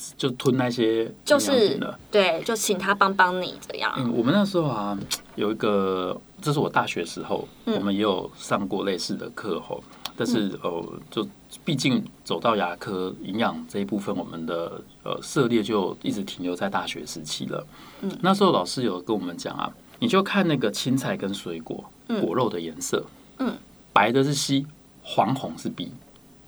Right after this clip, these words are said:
Speaker 2: 嗯。
Speaker 1: 不是皮哦，是肉。
Speaker 2: 对。
Speaker 1: 所以他说苹果是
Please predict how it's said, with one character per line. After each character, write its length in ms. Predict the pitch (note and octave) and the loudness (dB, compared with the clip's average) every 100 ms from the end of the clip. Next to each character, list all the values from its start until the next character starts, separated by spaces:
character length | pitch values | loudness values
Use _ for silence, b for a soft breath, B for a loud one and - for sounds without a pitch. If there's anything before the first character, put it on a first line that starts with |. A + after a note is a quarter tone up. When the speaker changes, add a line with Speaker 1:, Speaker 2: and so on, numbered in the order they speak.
| - | 0
Speaker 2:
嗯。 200 | A3+ - - - - - - | 0 0 -8 -20 -20 -20 -2
Speaker 1:
不 80 | C#3 | 0
是 100 | E3+ | 0
皮 300 | - G2 F#2 | -4 -4 -2
哦， 180 | F2+ F#2 - - | -2 -4 -10 -20
是 200 | - - | -8 -4
肉。 180 | G#2+ B2 | 2 2
Speaker 2:
对。 40 | - - B B B | 2 -10 B B B
Speaker 1:
所 140 | - D#3+ | 4 6
以 20 | |
他 120 | F3+ | 6
说 200 | F#3+ G3 G3 - | 4 2 -2 -10
苹 240 | - F3+ A#3 | 2 6 6
果 180 | C#3 | 6
是 640 | A2+ E3+ D#3 C3 A#2 G#2+ | 4 2 2 4 2 0